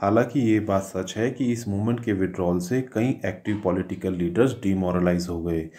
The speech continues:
लेकिन गांधी जी का मानना था कि अगर गवर्नमेंट इसको क्रश कर देती है तब उसका ज़्यादा डिमोरलाइजिंग इम्पैक्ट होगा। ऐसा इसलिए था क्योंकि non-cooperation movement फर्स्ट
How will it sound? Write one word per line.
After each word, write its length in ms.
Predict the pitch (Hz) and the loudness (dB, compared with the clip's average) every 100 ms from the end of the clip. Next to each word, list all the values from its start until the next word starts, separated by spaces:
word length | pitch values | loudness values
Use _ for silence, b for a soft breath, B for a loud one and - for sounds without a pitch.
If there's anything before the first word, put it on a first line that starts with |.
| B _ _ | B _ _
लेकिन 400 | 98 95 95 151 | -4 -2 0 0
गांधी 320 | 143 101 98 98 | 2 2 2 2
जी 120 | 98 | 0
का 160 | 98 | -2
मानना 380 | 90 90 90 92 | 0 0 0 0
था 220 | 92 139 | -2 -6
कि 200 | 151 123 | -6 -2
अगर 220 | 104 113 113 | 0 0 -2
गवर्नमेंट 520 | - 90 98 127 - | 0 0 0 -2 -4
इसको 340 | 98 - - 123 | -10 -10 -10 -10
क्रश 360 | - 110 135 | -4 -2 -2
कर 200 | - 98 | -4 -6
देती 380 | 92 90 90 87 | -4 -4 -4 -4
है 200 | 95 135 | -2 -2
तब 260 | 147 117 101 | -2 -4 -2
उसका 280 | 95 - 123 | -6 -8 -10
ज़्यादा 460 | - 87 82 117 | -8 -10 -4 -2
डिमोरलाइजिंग 800 | 120 110 104 95 95 95 90 95 | 0 0 0 0 2 0 0 -2
इम्पैक्ट 480 | 90 87 90 90 - | -2 -2 -2 -4 -8
होगा। 300 | 85 107 151 - _ _ | -6 -4 -4 -6 _ _
ऐसा 280 | 104 101 147 | -6 -2 0
इसलिए 360 | 123 101 104 98 | 0 0 -2 -2
था 220 | 107 147 | 0 0
क्योंकि 340 | 151 110 123 | 0 -2 0
non-cooperation 920 | 107 90 104 135 131 104 104 98 98 95 | -2 0 2 0 0 -2 0 -4 -4 -4
movement 260 | 90 92 120 | -2 0 0
फर्स्ट 420 | 117 - 139 151 | -4 -6 -4 -4